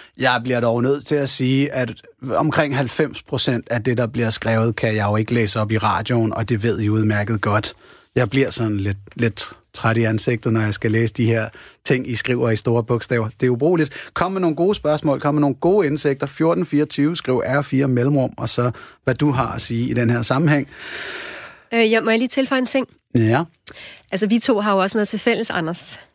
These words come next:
Speaker 1: Sikkert.
Speaker 2: Ved du, hvad det er?
Speaker 1: Øh, det, fyr.
Speaker 2: Hvad?
Speaker 1: Nej, jeg gider ikke gætte.
Speaker 2: Altså,
Speaker 1: Kom
Speaker 2: inden for
Speaker 1: med
Speaker 2: det her
Speaker 1: det.
Speaker 2: tema. Vi er begge to, øh, sekularister.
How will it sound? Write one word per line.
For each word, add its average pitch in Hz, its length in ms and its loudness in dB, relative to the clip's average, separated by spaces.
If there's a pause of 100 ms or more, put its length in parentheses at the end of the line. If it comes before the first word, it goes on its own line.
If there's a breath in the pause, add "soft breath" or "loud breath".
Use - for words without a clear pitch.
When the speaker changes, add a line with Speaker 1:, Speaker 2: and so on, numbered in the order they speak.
(160)
Speaker 1:
Sikkert. 107 480 0
Speaker 2:
Ved 220 140 2
du, 220 60 0
hvad 220 100 0
det 220 80 2
er? 220 100 2 (560 loud breath)
Speaker 1:
Øh, - 60 -2
det, - 140 -10 (600)
fyr. 170 200 2 (520)
Speaker 2:
Hvad? 254 180 0 (340)
Speaker 1:
Nej, 147 160 2
jeg 143 80 0
gider 156 160 2
ikke 156 120 -2
gætte. 120 200 -2
Speaker 2:
Altså, 202 120 0
Speaker 1:
Kom - 80 2
Speaker 2:
inden 220 120 2
for - 40 -2
Speaker 1:
med 220 60 -6
Speaker 2:
det 214 60 2
her 214 60 2
Speaker 1:
det. - 80 -6
Speaker 2:
tema. 214 280 0
Vi 220 140 -2
er 226 40 0
begge 233 220 -2
to, 220 300 -2
øh, 190 560 0
sekularister. 226 640 -2